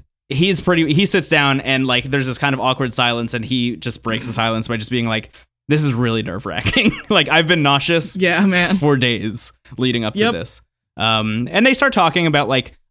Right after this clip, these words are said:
Speaker 1: the things that you would talk about when you're meeting someone, especially someone you're gonna have to live with for an indeterminate amount of time. Um,
Speaker 2: Yep.
Speaker 1: but, uh, Kaori is twenty-eight.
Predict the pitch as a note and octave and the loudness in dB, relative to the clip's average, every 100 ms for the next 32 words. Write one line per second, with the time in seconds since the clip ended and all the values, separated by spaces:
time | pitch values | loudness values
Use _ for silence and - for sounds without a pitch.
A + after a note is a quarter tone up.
0 | - A3 - G3+ E3+ D#3 D3 C3 B2+ B2+ | -2 -2 2 2 4 2 2 2 0 -2
1 | A#2+ B2 A#2 A#2 A2 A2+ A2+ G#2 G#2+ A2 | 0 0 0 0 0 0 -2 -2 -2 0
2 | A2 A#2 - A#2+ - A2+ A#2+ A2 A2+ G#2+ | 0 0 0 -2 0 0 0 0 -2 -4
3 | G#2+ C3 B2+ C3 C3 - A2+ A2+ - B2+ | -2 -2 0 0 -2 -4 -2 -2 -2 -6
4 | _ _ A2 B2+ A#2+ B2+ A#2 A#2+ G#2 A#2 | _ _ -6 -4 -2 -2 0 -2 -2 0
5 | A#2+ A#2 A2 B2 A#2+ B2 B2 - - - | 0 0 -2 0 2 2 0 -2 -14 -2
6 | G#2+ G#2+ G#2+ F#2+ D#3 A2+ - A2 A2+ A2+ | 0 2 0 0 2 2 0 -2 0 2
7 | D#3 D#3 D3+ C3+ - - A#2 A#2+ F3 F#3 | 2 4 2 0 -4 -4 -2 0 2 0
8 | - | -4